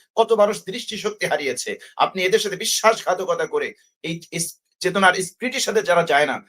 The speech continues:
তাদেরকে নিয়ে আপনি ক্ষমতায় বসাচ্ছেন। এটা আমি মনে করি যারা এই আন্দোলনের সাথে জড়িত ছিল, তাদের সাথে, দেশের সাথে, জাতির সাথে একটা গাদ্দারি ছাড়া আর কিছু নয়। সুতরাং অবিলম্বে মোস্তফা ফারুকীর মতো এরকম যারা সুবিধাভোগী, এরকম যারা পদলেহনকারী,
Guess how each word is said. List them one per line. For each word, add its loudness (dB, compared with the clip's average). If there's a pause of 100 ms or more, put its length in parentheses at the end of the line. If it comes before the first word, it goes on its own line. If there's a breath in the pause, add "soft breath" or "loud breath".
(120)
তাদেরকে 2
নিয়ে 4
আপনি -6
ক্ষমতায় -4
বসাচ্ছেন। -4 (260 soft breath)
এটা 4 (180)
আমি -2
মনে -6
করি -6 (320 soft breath)
যারা 4 (240)
এই 2
আন্দোলনের 0
সাথে -6
জড়িত -2
ছিল, 0 (420)
তাদের 4
সাথে, 4 (220)
দেশের -2
সাথে, -4
জাতির -2
সাথে 0
একটা 2
গাদ্দারি 2
ছাড়া -2
আর -4
কিছু -12
নয়। -8 (240 soft breath)
সুতরাং 2
অবিলম্বে 0 (300)
মোস্তফা -2
ফারুকীর 2
মতো 0
এরকম 2
যারা 4
সুবিধাভোগী, 0 (260 soft breath)
এরকম -2
যারা 2
পদলেহনকারী, 2